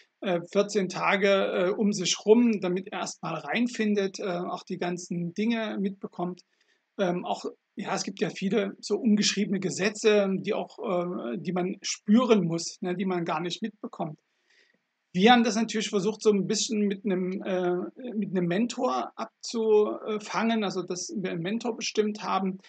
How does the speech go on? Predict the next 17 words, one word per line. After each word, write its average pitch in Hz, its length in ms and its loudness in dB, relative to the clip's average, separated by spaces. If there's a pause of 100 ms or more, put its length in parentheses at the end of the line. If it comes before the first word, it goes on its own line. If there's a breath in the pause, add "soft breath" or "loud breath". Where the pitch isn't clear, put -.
(240 loud breath)
der 180 140 2
diese 196 300 -2
Informationen 185 640 -2
auch 180 200 -10
weitergibt, 208 540 -4
weil 170 140 0
man 180 160 0
kann 208 220 0
die 208 80 -2
ja 190 120 2
jetzt 196 240 -2
in 202 120 0
dem 196 120 4
Moment 190 320 2
gar 175 160 -2
nicht 180 180 -4
erleben, 180 460 -2